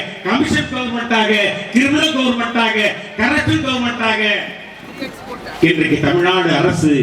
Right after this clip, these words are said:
திராவிட முன்னேற்ற கழக தலைமையிலான ஸ்டாலின் தலைமையிலான அரசு இயங்கிக் கொண்டு சொன்னால் நீங்கள் அப்பா என்று சொன்னால் வராது, அம்மா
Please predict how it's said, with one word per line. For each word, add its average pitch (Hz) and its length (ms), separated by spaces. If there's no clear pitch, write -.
திராவிட 190 320
முன்னேற்ற 214 360
கழக 185 300
தலைமையிலான 180 600
ஸ்டாலின் 214 480
தலைமையிலான 170 500
அரசு 247 340
இயங்கிக் 220 260
கொண்டு 190 160
சொன்னால் 160 360
நீங்கள் 151 280
அப்பா 233 240
என்று 240 200
சொன்னால் 185 380
வராது, 165 340
அம்மா 240 220